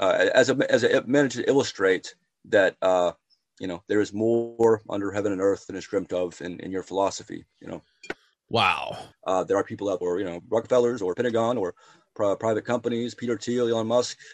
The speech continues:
Speaker 1: uh, other activists I've known who think differently than the average person, uh, and who have different motivations and different agendas. Some of us, like me, uh, wants to, uh, expose powerful people,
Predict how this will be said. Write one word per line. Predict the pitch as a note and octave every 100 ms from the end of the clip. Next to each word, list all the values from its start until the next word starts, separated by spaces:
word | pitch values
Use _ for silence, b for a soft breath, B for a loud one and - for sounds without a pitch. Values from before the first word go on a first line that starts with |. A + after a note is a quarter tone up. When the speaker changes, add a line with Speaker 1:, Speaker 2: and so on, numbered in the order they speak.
| B
Speaker 1:
uh, | - G#2 G2+ G2 _ _ -
other | G#2+ A2+
activists | A2 A#2 A2
I've | A2+
known | A#2+ B2+ A2+ b b b _
who | B2 A#2+
think | - B2+ B2 -
differently | D#3 D3 - G#2
than | G2+
the | G#2+ G2
average | F#2+ G#2+
person, | F#2+ E2+ - A#2 - _
uh, | - F#2+ F#2 F#2 - _ -
and | G#2
who | G2+
have | G#2+ -
different | G#2+ G#2
motivations | A2 G2+ F#2 F2 G#2 G#2 F#2
and |
different | G2+ G2+ G2+
agendas. | G2 F2+ F2+ A2+ - _ _
Some | - A2
of | G2
us, | G2+ G2+ G2 -
like | F2+ F2+
me, | E2+ F#2+ A2 -
uh, | F#2 F2+ -
wants | G2+ F2+ -
to, | F#2 E2+ _ b b -
uh, | F#2+
expose | F#2 - - F#2+ G2
powerful | - F#2+ F#2+
people, | - G2 A2+